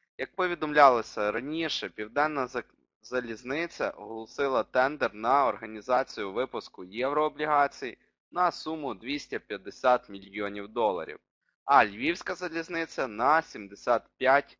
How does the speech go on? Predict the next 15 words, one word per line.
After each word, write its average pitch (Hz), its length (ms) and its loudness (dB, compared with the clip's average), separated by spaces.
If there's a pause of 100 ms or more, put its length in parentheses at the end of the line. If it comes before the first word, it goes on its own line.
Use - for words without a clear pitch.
(400)
мільйонів 110 640 -6
доларів. 85 480 -6 (1200)
Термін 196 360 -2
залучення 156 640 -2
позикових 165 680 0
коштів 131 460 0
в - 40 -14
формі 156 400 0
випуску 127 540 -2
єврооблігацій 117 1080 0
складе 120 500 0
не 107 180 -6
більше 147 460 -6
п'яти 147 400 -2
років. 143 460 -2